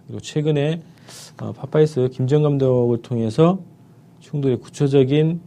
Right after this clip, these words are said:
현상들이 하나하나 밝혀지고 있습니다. 어린아이들, 배에 타고 있던 아이들, 그리고 승객들이, 어, 깜짝 놀라서, 어, 갑판으로 나가는 씨씨티비 영상도 공개가 됐고요.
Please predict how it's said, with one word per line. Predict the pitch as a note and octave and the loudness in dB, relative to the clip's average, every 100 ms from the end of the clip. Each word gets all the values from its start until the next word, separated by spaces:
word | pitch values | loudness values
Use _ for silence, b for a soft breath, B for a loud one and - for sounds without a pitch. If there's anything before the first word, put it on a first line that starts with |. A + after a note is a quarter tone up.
| - | -8
현상들이 | - A3 A#3 A#3 F#3+ D3+ D3 F#3 F#3+ - - | 2 6 8 6 6 6 6 4 0 -8 -8
하나하나 | B2 A2+ A2+ A#2+ | -6 -4 -6 -8
밝혀지고 | - B2 C#3 A#2+ G#2+ F#2+ | -8 -6 -4 -6 -6 -10
있습니다. | F#2 - - - - - - - b b b b b | -12 -14 -18 -18 -20 -20 -20 -20 b b b b b
어린아이들, | C#3 D3+ D3 C#3+ C3 A2 A#2+ E3 E3+ - - | 2 4 4 2 2 0 0 -4 -10 -14 -6
배에 | B2+ B2 A#2+ A#2+ | -2 0 -2 -4
타고 | - B2+ | -6 -4
있던 | A2+ B2 A2+ | -4 -4 -6
아이들, | B2+ B2 A2+ F#2 G#2 B2+ C3 | -6 -6 -4 -6 -6 -10 -14
그리고 | - A2+ | -12 -10
승객들이, | - D#3+ D3+ C#3+ - G#2 A2 F#2 - - _ b b b b - A#2+ | -4 -2 -2 -4 -6 -2 -2 -2 -10 -20 _ b b b b -20 -16
어, | A2 | -12
깜짝 | - B2+ D3+ C3 | -8 -4 0 0
놀라서, | A#2 A#2+ - C3+ D3+ - - - - - - - - - | 0 0 -2 -2 -4 -10 -20 -20 -20 -20 -20 -20 -20 -18
어, | F2 | -14
갑판으로 | - - C#3 A#2 | -12 -4 -2 0
나가는 | F#2+ F2 G2 F#2 G2+ D3 - | -2 -2 -2 -2 -4 -8 -6
씨씨티비 | - D#3+ D3 | -4 -2 -2
영상도 | A2 F2+ G#2+ G2+ | -4 -4 -6 -6
공개가 | F#2 F#2 G#2 | -8 -6 -6
됐고요. | F#2 - - F#2+ C#3 | -8 -10 -6 -6 -6